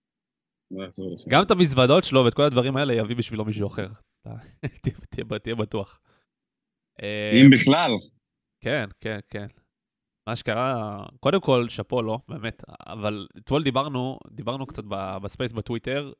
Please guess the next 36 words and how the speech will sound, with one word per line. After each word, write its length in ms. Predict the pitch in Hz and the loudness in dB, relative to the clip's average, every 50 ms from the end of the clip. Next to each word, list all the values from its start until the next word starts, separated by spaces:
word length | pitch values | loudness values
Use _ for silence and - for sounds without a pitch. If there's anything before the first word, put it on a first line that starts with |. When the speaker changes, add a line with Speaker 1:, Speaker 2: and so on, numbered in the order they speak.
| _ - - | _ -20 -14
Speaker 2:
שאלתי 240 | 131 - 113 135 156 | -8 -6 -4 -2 -2
אתכם 220 | - - 123 110 | -4 -4 -6 -6
שאלה, 380 | - - 104 107 110 127 131 131 - - - _ _ _ _ _ _ _ _ _ _ - _ | -6 -6 -6 -6 -4 -6 -6 -6 -8 -12 -18 _ _ _ _ _ _ _ _ _ _ -20 _
שלו, 200 | - 123 120 131 | -6 -2 -2 -2
אתה 160 | - - 113 | -2 -2 0
לא 100 | 127 131 | 0 0
היית, 200 | 117 110 104 - 117 127 147 147 - _ _ _ _ _ _ _ _ _ _ _ _ _ - | 0 0 -2 -2 -4 -4 -4 -8 -12 _ _ _ _ _ _ _ _ _ _ _ _ _ -4
שאלתי 140 | 123 127 151 | -2 -2 -2
אתכם 220 | 165 - - 117 | -2 -2 -2 -4
שאלה, 340 | 104 - 110 104 110 131 147 | -4 -4 -4 -4 -4 -2 -2
אבל, 220 | 151 139 143 131 110 | -2 -2 -2 -2 -4
ועכשיו, 300 | 104 - - 143 143 139 123 117 - - 107 | -4 -4 0 0 0 0 -2 -10 -16 -16 -14
אחרי 180 | - - 143 | -10 -6 -4
שאנחנו 200 | 131 135 110 127 | -4 -4 -6 -6
גם 100 | 110 110 | -6 -6
רואים 220 | 107 104 120 131 135 | -2 -2 0 0 0
את 120 | 123 - 120 | 0 0 -2
הגודל 920 | 107 107 101 98 98 98 - 110 107 104 - 135 139 135 143 123 113 107 | -2 -2 -4 -6 -8 -10 -14 -16 -4 0 2 2 2 2 -2 -2 -2 -4
ואת 160 | 101 104 - 107 | -4 -4 -4 -4
הממדים 440 | 101 104 104 101 101 101 120 131 | -4 -4 -4 -4 -4 -4 -4 -4
של 140 | 117 - 107 | -4 -4 -6
הדבר 320 | 98 92 95 104 117 123 123 | -4 -6 -4 -4 -2 0 0
הזה, 220 | 110 98 98 95 | -2 -2 -4 -10
שזה 300 | - - 98 95 98 95 | -12 -12 -12 -12 -12 -10
באמת 320 | 95 101 101 110 117 - | -8 -8 -8 -8 -8 -8
הכה 480 | 131 - - 120 110 110 107 107 104 101 98 | -10 -8 -6 -6 -4 -4 -4 -4 -6 -6 -8
בכל 240 | 98 - - 120 117 | -8 -2 0 0 0
העולם, 380 | 107 107 113 131 123 117 117 - | 2 0 0 0 -2 -2 -4 -6
כל 160 | - - 113 | -4 -2 -2
העולם 240 | 113 110 110 107 101 | -2 -2 -4 -6 -8
שמע 220 | - 107 101 98 | -10 -10 -10 -8
על 60 | 101 | -10
הסיפור 360 | 98 - - - - 104 101 | -10 -12 -12 -10 -8 -8 -6
הזה, 100 | 98 101 | -8 -8
נראה 240 | 101 101 98 101 104 | -10 -10 -8 -6 -6
לי. 140 | 117 131 156 | -6 -6 -8